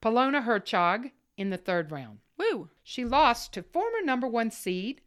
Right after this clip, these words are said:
Speaker 1: Simona Halep today in six three, six three in the round of sixteen.
Speaker 2: Oh, good
Speaker 1: So,
Speaker 2: run, though.
Speaker 1: she, good run. I mean, she really, I was so impressed with her. And she is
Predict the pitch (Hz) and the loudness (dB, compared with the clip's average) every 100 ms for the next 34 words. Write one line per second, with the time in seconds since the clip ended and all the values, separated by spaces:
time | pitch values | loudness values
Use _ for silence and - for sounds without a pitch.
0 | _ - 180 180 185 202 202 - 156 165 | _ -10 -6 -4 -4 -4 -6 -6 -6 -4
1 | 294 - - _ _ _ _ 202 156 214 | -6 -10 -20 _ _ _ _ -10 -2 0
2 | 226 160 202 254 _ _ _ _ 185 180 | 2 0 -4 -8 _ _ _ _ -8 -4
3 | 247 262 - 240 226 220 - 208 - - | -6 -6 -8 -4 -4 -4 -6 -10 -12 -8
4 | 196 185 175 170 170 170 170 170 160 - | -6 -4 -4 -6 -4 -4 -4 -8 -10 -10
5 | 175 - - 135 - 208 196 196 - - | -12 -12 -14 -14 -10 -6 -6 -6 -14 -20
6 | _ - 330 302 220 202 202 180 175 _ | _ -4 -2 4 6 6 4 -4 -10 _
7 | - 196 - 269 247 196 175 131 131 - | -12 -12 0 4 4 4 -4 -6 -12 -6
8 | 196 214 208 - 240 185 180 214 202 185 | -2 -2 -2 -2 -4 -4 -2 0 0 -2
9 | 151 - - 180 - 254 247 - 190 180 | -6 -18 -18 -12 2 2 2 -2 -4 -4
10 | - 165 - 165 151 147 - - _ 226 | -4 -6 -6 -10 -8 -12 -16 -20 _ -8
11 | - 285 269 214 - | -4 -2 0 0 -4